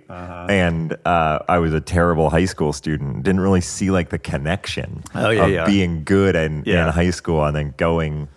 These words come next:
Speaker 2: to college.
Speaker 1: Well,
Speaker 2: I was just
Speaker 1: college is where you learn. High
Speaker 2: Yeah,
Speaker 1: school is,
Speaker 2: hi-,
Speaker 1: yeah.
Speaker 2: high school is what you fucking just hope to get
Speaker 1: <laughs> That
Speaker 2: out
Speaker 1: you
Speaker 2: of.
Speaker 1: live through.
Speaker 2: Yeah.
Speaker 1: Yeah.
Speaker 2: Um,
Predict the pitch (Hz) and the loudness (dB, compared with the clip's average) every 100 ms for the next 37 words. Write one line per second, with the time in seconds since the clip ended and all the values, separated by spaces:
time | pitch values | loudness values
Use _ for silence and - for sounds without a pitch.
0 | _ _ _ - 95 76 87 82 - - | _ _ _ -4 -2 0 2 2 0 -8
1 | - - - - _ _ _ - 98 110 | -10 -16 -18 -20 _ _ _ -4 0 2
2 | 117 135 101 92 92 87 80 82 90 95 | 4 4 2 0 0 0 0 0 2 0
3 | 78 87 95 156 110 73 76 85 95 90 | 0 -2 -2 2 2 0 -6 -6 -2 0
4 | 120 - 95 85 78 73 67 80 - 82 | -2 -2 -2 0 0 -4 -4 -2 0 0
5 | 76 85 78 139 - 85 - - - - | 0 0 -2 -6 -8 -10 -12 -20 -10 0
6 | 107 - - 87 76 80 101 87 - 87 | 0 -2 -6 -4 0 2 4 4 0 -2
7 | 98 - - 85 80 95 101 107 90 78 | -2 -4 -4 -4 -4 -6 0 2 2 0
8 | - - - - _ 110 107 95 90 82 | -6 -8 -8 -10 _ 0 2 2 0 -4